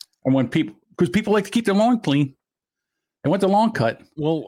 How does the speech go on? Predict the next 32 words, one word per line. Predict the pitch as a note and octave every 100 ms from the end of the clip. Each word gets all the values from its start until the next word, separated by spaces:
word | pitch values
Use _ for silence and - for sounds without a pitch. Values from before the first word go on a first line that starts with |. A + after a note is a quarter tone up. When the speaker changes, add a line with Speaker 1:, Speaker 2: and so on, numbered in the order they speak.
| C#3
Speaker 2:
what | D#3
do | G3
you | G3
think | D3+ C3+
we | B2 A2+
have | A2+ G2+
more | G2+ G2 F2+
of | D#2+ D2+
as | D#2 E2+
far | - G#2 A2
as | F#2+
a |
natural | F2 F#2 G#2 - A2 F#2+
resource? | F#2 F2+ - C#2+ C#2 -
Um, | E2+ E2+ E2+ -
oil | F#2+ A#2 C3 A#2
in |
the | G2+
ground | F2+ F2+ F2+ F2+ F2 _ _ _ _
that | E2+ E2+
can | F2
be | F2 F2 E2
converted | F#2 E2+ E2+ F2 E2
into | E2 - E2+ E2 D#2+ D#2+ C#2+ _ _ _ _ _
usable | E2+ F2+ F2+ F#2
fuel, | - E2+ D2+ F2+ _ _ _ _ _ _ _ _ E2
uh, | E2 E2 D#2+ D2
although | F2 F2 E2 D#2+ D#2+ D2 _ _
not | F2 E2
necessarily | E2+ - F2 E2+ E2+
very | E2 E2
green, | F#2 E2 F#2